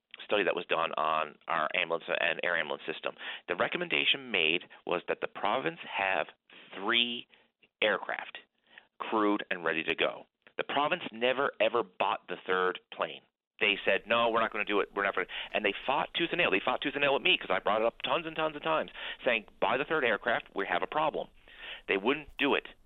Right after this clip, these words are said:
That was the recommendation. You have three planes. You can, you can manage the system. Instead, right now, we're gonna sell off our two planes and, uh, a-, and, uh, by the sounds of it, also, you know, uh, relinquish our actual, you know, uh, our unionized workers,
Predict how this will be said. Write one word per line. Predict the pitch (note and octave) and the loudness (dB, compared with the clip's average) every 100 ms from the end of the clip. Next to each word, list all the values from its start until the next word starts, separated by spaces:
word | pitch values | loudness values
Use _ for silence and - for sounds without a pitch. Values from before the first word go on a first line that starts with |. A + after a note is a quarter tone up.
| - - | -20 -2
That | - A#2 | 0 2
was | A#2 | 0
the | A2+ | 0
recommendation. | A#2 A2+ A2+ G#2+ D#2+ | -2 0 0 0 0
You | F#2 | 0
have | - | 0
three | - C#3+ | 0 -2
planes. | - B2 A#2+ D3 - - - - _ _ | 0 0 0 -2 -8 -16 -20 -20 _ _
You | - G#2 | -12 -6
can, | G#2+ G#2 - | -2 0 0
you | |
can | G2 | -2
manage | F#2+ G2 F#2+ | 0 0 0
the | F#2+ | -2
system. | G2 - - - - - - - - | -2 -2 -6 -8 -20 -20 -20 -20 -6
Instead, | G#2 - D3 C#3 | -6 0 0 2
right | C3+ | 0
now, | C#3 C#3+ B2+ - | 0 0 -2 -4
we're | |
gonna | B2 G#2 - - | -4 -4 -6 -2
sell | D3+ | 0
off | E3 F3+ D#3+ | 2 2 0
our | B2 | 0
two | - A2+ | -2 -4
planes | G#2 F#2 B2 - - - - - | -2 -2 -4 -10 -16 -20 -4 0
and, | G2+ G2 G2 F#2 - | 4 4 2 -2 -2
uh, | G2+ - | 0 2
a-, | G#2+ G2 - | 2 2 2
and, | G2+ A2 G#2+ A#2 - - - | 2 2 0 -4 -14 -16 -12
uh, | - F#2+ - | 0 0 2
by | G2 | -2
the | F2+ | 0
sounds | B2 C3+ | 2 0
of | G#2+ | 0
it, | - | 0
also, | G2+ A2 A2 F#2+ | 0 0 0 0
you | F#2 | 2
know, | F2 G#2 - - - | 0 0 -4 -14 0
uh, | F2+ | 2
relinquish | E2+ G2+ A#2+ A#2 G#2+ - | 4 4 4 4 4 4
our | G#2+ G2+ G2 | 4 4 4
actual, | F#2+ - G#2 F#2 | 2 0 0 0
you | F#2 | 2
know, | F2+ F2 - | 2 0 0
uh, | G2 | 2
our | F2 F2+ | 4 2
unionized | F#2 A#2 A2 G#2 F2+ | 2 2 2 2 2
workers, | F2+ C#3 G2+ F#2+ | 0 2 2 2